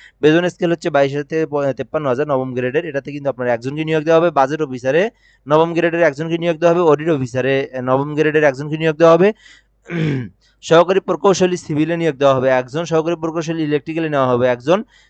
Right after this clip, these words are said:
স-, মেকানিক্যালে নেওয়া হবে একজন। অর্থাৎ এই যে সিভিল, মেকানিক্যাল এবং ইলেকট্রিক, এই তিনটে পদের জন্য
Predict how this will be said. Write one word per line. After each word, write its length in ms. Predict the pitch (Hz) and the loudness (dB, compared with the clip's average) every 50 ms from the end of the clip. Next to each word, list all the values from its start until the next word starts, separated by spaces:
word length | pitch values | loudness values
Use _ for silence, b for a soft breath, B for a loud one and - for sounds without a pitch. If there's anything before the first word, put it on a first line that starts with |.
| b _ | b _
স-, 100 | - - | 2 4
মেকানিক্যালে 640 | 160 160 160 160 170 160 175 175 180 170 180 175 165 | 6 6 6 4 2 0 0 0 0 -2 -2 -2 0
নেওয়া 240 | 151 143 135 131 131 | 2 2 4 4 2
হবে 200 | 127 127 135 131 | 2 2 2 2
একজন। 240 | 123 110 104 113 | 2 0 -4 -4
অর্থাৎ 280 | 131 151 151 - - - - | -4 -4 -2 -2 -6 -6 -4
এই 240 | 180 190 196 208 196 | 0 0 0 0 0
যে 120 | 185 202 | -4 -6
সিভিল, 680 | 185 - - 170 165 160 190 202 208 220 214 220 220 214 - _ _ _ _ _ - | -8 -4 -4 -2 0 2 2 4 4 4 2 0 -2 -6 -12 _ _ _ _ _ -6
মেকানিক্যাল 640 | 123 139 143 165 170 170 180 180 175 202 202 202 190 | -4 -2 2 2 2 2 2 0 0 -2 0 0 -2
এবং 260 | 175 156 170 185 185 | -2 -2 -2 -2 -4
ইলেকট্রিক, 360 | 156 143 135 - - 131 - | -6 -6 -6 -6 -8 -10 -10
এই 260 | - 190 185 214 233 - | -4 0 0 0 0 -2
তিনটে 380 | - - 180 170 165 170 185 | -6 -6 -6 -4 -4 -4 -2
পদের 300 | 156 160 143 123 120 110 | 0 0 0 0 -2 -4
জন্য 460 | 101 117 120 123 131 147 180 233 269 | -4 -6 -4 0 2 4 4 4 4